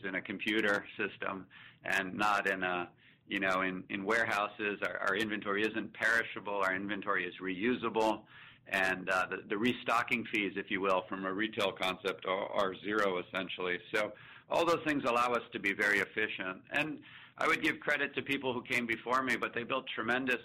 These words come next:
automated systems. So most, most of what we do by way of billing and by way of,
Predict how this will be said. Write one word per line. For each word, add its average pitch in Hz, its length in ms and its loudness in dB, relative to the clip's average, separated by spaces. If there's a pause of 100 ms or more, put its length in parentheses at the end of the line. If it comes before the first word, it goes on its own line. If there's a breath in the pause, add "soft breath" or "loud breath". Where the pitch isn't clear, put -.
automated 110 540 2 (100)
systems. 104 500 -6
So 104 140 -2
most, 123 320 0 (180)
most 131 300 0
of 127 120 0
what 113 180 0
we 98 120 -2
do 104 300 0
by 95 160 2
way 95 220 4
of 90 80 0 (120)
billing 104 500 0
and 87 120 -6
by 90 180 0
way 92 300 0
of, 90 140 -4